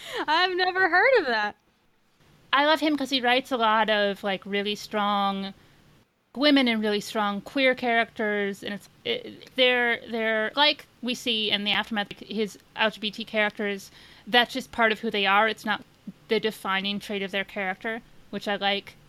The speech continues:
Speaker 2: But let's see, I read Catalyst, and I really liked that one. I read Aftermath, which I, which I, I, like, really love parts of and don't care about other parts of. Um, Catalyst I love mostly because it's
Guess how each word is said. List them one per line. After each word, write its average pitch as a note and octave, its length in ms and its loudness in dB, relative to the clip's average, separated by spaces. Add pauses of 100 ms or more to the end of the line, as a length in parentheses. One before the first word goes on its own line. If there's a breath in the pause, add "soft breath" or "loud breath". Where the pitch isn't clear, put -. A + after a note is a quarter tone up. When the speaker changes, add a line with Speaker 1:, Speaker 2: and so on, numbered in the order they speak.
(840 soft breath)
Speaker 2:
But A#3+ 100 -2
let's C4+ 120 0
see, B3+ 80 2
I A3+ 40 4
read C4 200 2
Catalyst, G#3+ 640 0
and G#3+ 120 -2
I G#3 60 -2
really G3+ 280 -4
liked G#3 240 -4
that G3 180 -10
one. G#3 320 -10
I G#3+ 60 -2
read A3+ 180 2
Aftermath, G#3+ 1000 -4
which A3+ 120 -8
I, A3 300 0
which B3+ 140 -10
I, C#4+ 200 -2
I, D#4 380 0
like, C4+ 240 2
really C#4 420 0
love A#3+ 260 4
parts G#3 300 0
of G#3 140 0
and G#3 100 -4
don't G3 220 -6
care G3 140 -8
about F#3 120 -6
other F#3 200 -4
parts G3+ 280 -8
of. G3 280 -4 (800 soft breath)
Um, G#3 380 0
Catalyst D#4+ 380 4
I C#4 100 4
love B3+ 180 2
mostly A3 540 -2
because G#3+ 500 -4
it's - 320 -4